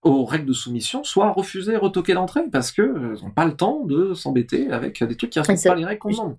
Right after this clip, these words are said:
Speaker 2: dirais, ça donne aussi une impression de professionnalisme, je pense,
Speaker 1: Aussi.
Speaker 2: qui est très importante parce que c'est, on, on ne vend pas simplement le livre, on vend la future relation de travail qu'on a avec l'éditeur.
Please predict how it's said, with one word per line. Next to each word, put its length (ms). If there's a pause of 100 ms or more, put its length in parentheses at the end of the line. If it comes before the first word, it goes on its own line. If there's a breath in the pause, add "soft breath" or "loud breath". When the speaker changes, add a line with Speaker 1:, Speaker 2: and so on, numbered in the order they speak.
(100)
Speaker 2:
dirais, 180
ça 140
donne 160
aussi 220
une 40
impression 320
de 60
professionnalisme, 760
je 120
pense, 140
Speaker 1:
Aussi. 40
Speaker 2:
qui 80
est 80
très 180
importante 520
parce 160
que 80
c'est, 180
on, 340
on 120
ne 80
vend 180
pas 100
simplement 400
le 120
livre, 260
on 100
vend 140
la 140
future 320
relation 320
de 40
travail 360
qu'on 160
a 40
avec 200
l'éditeur. 380